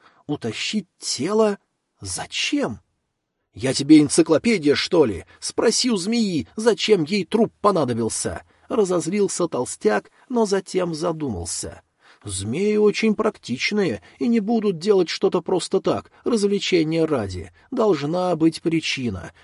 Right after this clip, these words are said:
важная причина. Эта женщина даже умереть спокойно не может.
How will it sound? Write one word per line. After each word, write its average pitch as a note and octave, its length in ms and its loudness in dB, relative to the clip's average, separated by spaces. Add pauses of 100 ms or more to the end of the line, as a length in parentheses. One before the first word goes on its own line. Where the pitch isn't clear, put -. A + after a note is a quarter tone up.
важная G#3 600 2
причина. E3 640 -6 (380)
Эта G3+ 420 -6
женщина D3+ 640 -2
даже E3 380 2 (120)
умереть G#3+ 520 4
спокойно E3 580 0
не D#3+ 120 2
может. B2 460 0